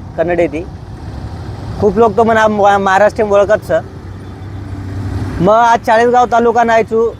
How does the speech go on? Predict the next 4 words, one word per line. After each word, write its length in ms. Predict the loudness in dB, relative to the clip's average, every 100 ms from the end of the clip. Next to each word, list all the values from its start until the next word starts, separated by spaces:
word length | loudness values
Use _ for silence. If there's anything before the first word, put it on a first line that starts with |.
| -14 -20 -20 -18 -16 -16 -16 -6 -4
सतीश 520 | 0 2 2 0 -10 -14 -14 -2
भाऊ 220 | 2 4
राठोड 400 | 4 4 2 2 -2 -12 -20 -18 -18 -18 -18 -16 -16 -16 -14 -14 -12 -12 -10 -8 -6 -6 -6 -4 2
येणेर 540 | 4 6 6 4 4